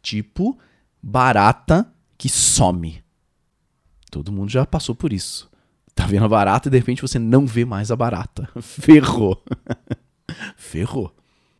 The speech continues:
Então o filme começou a trabalhar nessa ideia do inimigo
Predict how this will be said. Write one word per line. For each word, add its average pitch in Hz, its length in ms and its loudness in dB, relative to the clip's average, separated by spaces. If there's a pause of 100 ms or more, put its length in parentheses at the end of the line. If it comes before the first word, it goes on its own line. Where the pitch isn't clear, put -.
(400)
Então 165 240 2
o 170 40 0
filme 185 340 0
começou 165 340 -4
a 156 40 -6
trabalhar 147 640 -2 (500)
nessa 139 300 -4
ideia 139 560 2 (100)
do 123 480 -2
inimigo 151 760 -4